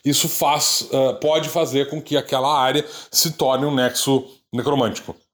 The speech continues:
De maneira semelhante, se tu tiver uma fortaleza, uma torre de um necromante que usa magia necromântica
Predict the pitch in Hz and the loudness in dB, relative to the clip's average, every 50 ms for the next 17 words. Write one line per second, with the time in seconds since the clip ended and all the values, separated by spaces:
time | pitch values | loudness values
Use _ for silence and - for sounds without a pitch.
0 | _ _ _ _ _ _ _ - - - - - 127 123 143 160 170 165 160 160 | _ _ _ _ _ _ _ -20 -18 -18 -10 -4 -2 0 2 2 2 2 2 2
1 | - - 151 147 135 120 123 156 185 180 - - - - - - - - - - | 0 0 0 0 2 2 2 2 0 -2 -4 -8 -12 -14 -14 -12 -12 -12 -12 -6
2 | - - 151 139 185 185 202 190 160 165 165 156 156 151 - - 139 135 135 135 | -4 -2 0 0 0 0 0 0 0 0 2 2 2 0 0 0 0 0 0 2
3 | 127 127 127 127 123 120 113 107 - - 139 127 139 123 117 120 139 147 123 98 | 2 2 2 2 2 2 0 0 0 -2 0 0 0 2 2 2 2 2 2 0
4 | 107 104 101 98 98 92 90 - - - 143 139 139 127 104 98 101 101 - - | -2 0 0 2 2 2 0 0 -2 -2 0 0 0 0 -2 -4 -6 -8 -8 -12
5 | - - - - - - 95 120 143 151 156 151 151 147 135 123 127 123 120 117 | -14 -14 -16 -18 -14 -6 -2 0 0 0 0 0 0 0 0 2 2 2 0 -2
6 | - - - 113 120 143 180 214 208 165 147 160 139 127 - 120 127 131 123 110 | -4 -8 -6 -2 0 2 2 2 2 2 2 2 0 0 0 0 0 0 0 0
7 | 117 139 147 135 135 131 131 135 120 117 117 113 107 - - - 92 | 0 0 2 2 0 0 0 0 2 2 2 0 0 -2 -4 -6 -6